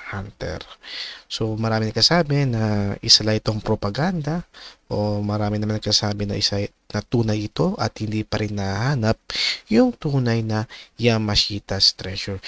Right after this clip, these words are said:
So, ngayon talakayan natin ang pinag-ugatan,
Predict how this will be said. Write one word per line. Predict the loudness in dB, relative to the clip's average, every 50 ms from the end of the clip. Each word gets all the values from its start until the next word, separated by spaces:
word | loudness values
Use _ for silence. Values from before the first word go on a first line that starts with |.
| -10 -12 -12 -10 -8
So, | 2 4 6 6
ngayon | 6 6 4 4 2 2 2
talakayan | 2 2 2 2 2 2 2 2 2 2 0 0
natin | 0 0 -2 -2 -2 -2 0 0 -2 -4 -6 -10 -12 -12 -12 -14 -18 -20 -20 -20 -20 _ _ _
ang | -2 0 2 2 2 2 2
pinag-ugatan, | 2 2 2 2 2 0 -2 -2 -2 -2 0 0 0 0 0 -2